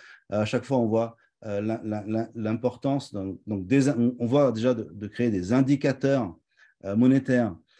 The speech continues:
euh, de la contribution des pollinisateurs ou alors de la perte en bien-être social, donc ces, ces fameux, euh, conséquences sur les, euh,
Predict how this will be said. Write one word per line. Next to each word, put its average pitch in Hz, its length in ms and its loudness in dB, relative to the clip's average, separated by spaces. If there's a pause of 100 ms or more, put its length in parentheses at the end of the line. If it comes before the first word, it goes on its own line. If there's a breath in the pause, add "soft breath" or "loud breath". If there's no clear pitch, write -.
(220 soft breath)
euh, 92 220 -6
de 101 140 -2
la 110 180 4
contribution 127 760 0
des 107 80 -2
pollinisateurs 98 720 0
ou 113 80 4
alors 151 140 4
de 120 80 0
la 107 120 0
perte 180 340 0
en 110 80 0
bien-être 127 500 2
social, 170 460 -4
donc 95 180 -4
ces, 101 260 -4
ces 95 240 -8
fameux, 113 440 2
euh, 87 200 -2 (460 soft breath)
conséquences 123 500 -2
sur 101 180 -4
les, 95 160 0
euh, 82 180 -2